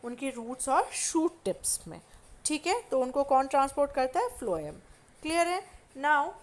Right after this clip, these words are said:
transport of water and mineral। तो सबसे पहले हम पढ़ेंगे कि transport of water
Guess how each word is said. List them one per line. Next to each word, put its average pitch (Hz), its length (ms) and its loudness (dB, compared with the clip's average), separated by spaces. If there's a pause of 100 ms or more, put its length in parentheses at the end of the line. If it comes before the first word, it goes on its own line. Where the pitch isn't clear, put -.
(100)
transport 339 500 -2
of 453 220 -4
water 247 360 2
and 262 500 -6
mineral। 175 280 -2
तो - 120 -4
सबसे 320 320 2
पहले 311 220 6
हम 320 140 0
पढ़ेंगे 247 460 2
कि 320 160 -6
transport 240 520 2
of 330 180 2
water 233 460 0